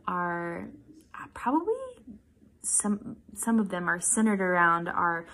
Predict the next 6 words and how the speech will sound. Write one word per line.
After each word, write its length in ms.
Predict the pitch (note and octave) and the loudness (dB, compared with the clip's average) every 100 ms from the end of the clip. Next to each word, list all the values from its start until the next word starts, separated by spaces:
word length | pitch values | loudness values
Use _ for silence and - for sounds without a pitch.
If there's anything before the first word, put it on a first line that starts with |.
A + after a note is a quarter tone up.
| - - - | -20 -14 -6
what 160 | F#3 | 0
we 100 | G3+ | 2
call 320 | G3 - F3+ F3 | 0 0 -2 -2
red 360 | E3+ E3 E3 | -2 -4 -6
truck 420 | - E3+ E3 - - | -8 -8 -8 -10 -10
conversations. 1000 | F3 F#3 F#3 - G3 - F#3 F#3 - | -8 -6 -8 -8 -10 -10 -10 -8 -8